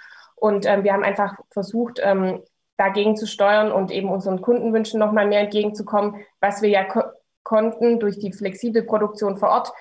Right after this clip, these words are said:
haben wir einfach gemerkt und konnten reagieren, dass, ähm, gewisse Styles eben jetzt mehr gefragt sind durch Homeoffice.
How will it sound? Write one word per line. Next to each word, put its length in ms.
haben 200
wir 80
einfach 300
gemerkt 340
und 60
konnten 260
reagieren, 560
dass, 240
ähm, 220
gewisse 340
Styles 540
eben 260
jetzt 200
mehr 140
gefragt 460
sind 160
durch 180
Homeoffice. 600